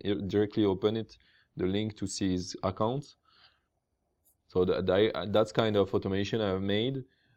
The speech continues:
Um, and other automation I've made is more about email. When they have an error, for example, in the, you, they, the update to the app doesn't work,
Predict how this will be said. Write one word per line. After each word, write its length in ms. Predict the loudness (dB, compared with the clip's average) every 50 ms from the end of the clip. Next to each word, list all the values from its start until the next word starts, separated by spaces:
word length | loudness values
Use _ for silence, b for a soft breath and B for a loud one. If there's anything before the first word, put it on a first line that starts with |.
| _ _ _ -6
Um, 1200 | -2 0 0 2 0 0 0 -2 -4 -4 -4 -4 -6 -6 -6 -8 -8 -10 -12 -12 -14 -16 -18 -20 _ _ _ -4
and 220 | -2 -2 -2 -2 0 2
other 300 | 2 2 4 2 2 2
automation 500 | 2 0 0 0 0 -2 -2 -2 0 0
I've 160 | 0 0 0
made 200 | 0 0 0 0
is 140 | 0 0 0
more 180 | 0 0 2
about 300 | 2 2 2 2 2 0
email. 460 | -2 0 2 4 4 4 2 0 b b b b b _
When 180 | 0 0 4 6
they 300 | 6 6 8 6 6 4
have 200 | 4 4 4 2
an 140 | 2 2 2
error, 340 | 2 4 6 6 6 4 4 0 -4 -12 -20 -10 _
for 160 | 0 0 2
example, 380 | 2 0 0 -2 0 2 2 2
in 140 | 2 2 2
the, 340 | 2 4 4 4 2 2 0 -2 -6 -12 -14 -10
you, 220 | -6 -4 -4 -4 -6 _ _ _ -20 -16
they, 340 | -10 -4 0 2 2 2 2 -2 -8 -12 -16 -18 -20 -20 -20 -16 -4
the 160 | -2 0 2 2 2
update 640 | 2 4 6 6 6 4 2 -4 -8 -8 -8 -6 -4
to 160 | -4 0 2
the 200 | 2 2 2 4 4
app 240 | 2 2 0 -2 -4
doesn't 300 | -4 -2 -2 -2 0 2
work, 320 | 2 4 4 2 0 -2